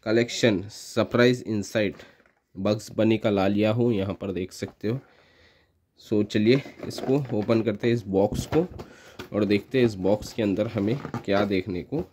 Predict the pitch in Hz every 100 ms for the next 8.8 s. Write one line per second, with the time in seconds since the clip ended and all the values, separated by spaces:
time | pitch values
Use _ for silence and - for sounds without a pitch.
0 | - 82 69 69 71 78 76 - - -
1 | - - - - - - _ _ - -
2 | - _ _ _ - - - - - -
3 | - 101 107 107 98 101 104 101 104 123
4 | - 95 104 113 - - _ - - -
5 | - - - - - - - 98 98 107
6 | 107 113 98 104 95 - - - - -
7 | - - 98 - 101 104 107 - 104 92
8 | 101 107 123 123 - 101 101